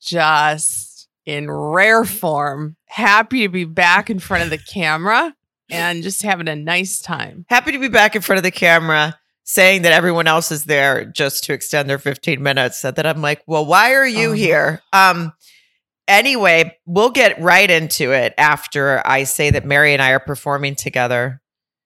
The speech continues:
Speaker 2: June twenty-third and twenty-fourth in Rochester, New York,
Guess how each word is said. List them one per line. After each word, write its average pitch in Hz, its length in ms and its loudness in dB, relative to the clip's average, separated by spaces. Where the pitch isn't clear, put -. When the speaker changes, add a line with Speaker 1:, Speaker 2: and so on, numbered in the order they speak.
Speaker 2:
June 139 360 -4
twenty-third 135 560 -4
and 139 120 -6
twenty-fourth 139 680 -6
in 131 160 -6
Rochester, 139 720 -4
New 135 100 -4
York, 139 540 -2